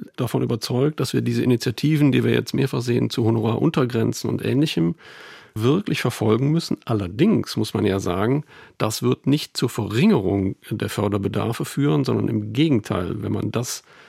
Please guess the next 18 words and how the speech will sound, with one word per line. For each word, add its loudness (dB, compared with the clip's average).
alles 0
auf -2
eine -2
faire 2
Basis 0
stellen -2
möchte, -4
dann 0
wird -2
es -2
eher 6
dazu 0
führen, 4
dass 0
wenn 2
wir 4
nicht 0
die 2